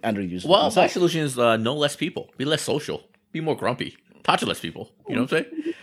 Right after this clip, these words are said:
Speaker 1: Well,
Speaker 2: more antisocial.
Speaker 1: I mean, I mean, we're, we're
Speaker 2: Cut people from your lives.
Speaker 1: we're, we're a perfect example 'cause I have Android and you have I O S.
Speaker 2: Mm-hmm.
Speaker 1: So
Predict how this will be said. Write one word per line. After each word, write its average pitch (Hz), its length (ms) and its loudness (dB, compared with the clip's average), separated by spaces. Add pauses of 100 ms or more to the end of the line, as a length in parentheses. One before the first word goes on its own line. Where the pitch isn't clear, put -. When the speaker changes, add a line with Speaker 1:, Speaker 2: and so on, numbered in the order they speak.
Speaker 1:
Well, 139 220 8
Speaker 2:
more - 100 6
antisocial. 160 500 4 (160)
Speaker 1:
I 208 80 10
mean, 190 200 6
I - 60 4
mean, 190 200 8
we're, 226 340 6
we're 202 220 8
Speaker 2:
Cut 226 100 12
people 180 220 6
from 165 140 0
your 139 100 2
lives. 131 400 0
Speaker 1:
we're, 196 140 6
we're 240 240 8
a 247 40 10
perfect 170 280 4
example 123 340 4
'cause 104 100 -4
I 120 120 8
have 139 120 8
Android 120 360 4
and 104 120 2
you 107 60 2
have 110 100 2
I 104 140 0
O 139 140 2
S. 156 180 4
Speaker 2:
Mm-hmm. 139 160 -4
Speaker 1:
So 113 480 4